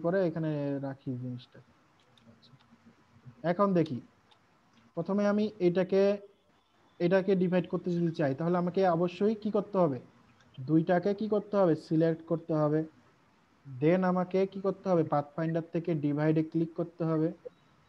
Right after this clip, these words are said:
ডিভাইড হয়ে গেছে, এখন আমি এটা ক্লিক করলে হবে না, এর বাইরে একটা ক্লিক করতে হবে। Then এখানে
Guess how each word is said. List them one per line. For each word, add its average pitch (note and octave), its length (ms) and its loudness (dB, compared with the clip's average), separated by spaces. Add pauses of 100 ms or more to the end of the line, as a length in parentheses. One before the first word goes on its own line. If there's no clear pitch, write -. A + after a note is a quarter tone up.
(500)
ডিভাইড F3+ 320 4
হয়ে F#3 180 6
গেছে, E3+ 160 0 (100)
এখন F#3 160 -4 (100)
আমি F3 120 0
এটা F3 160 0
ক্লিক F3 240 -2
করলে F#3 180 2
হবে D3+ 120 0
না, C#3+ 80 -2
এর D3 120 -4
বাইরে D#3+ 260 4
একটা F3 220 -4
ক্লিক E3+ 240 -2
করতে F3 280 -6
হবে। E3+ 180 -2 (680)
Then F3 160 2 (240)
এখানে F#3 220 0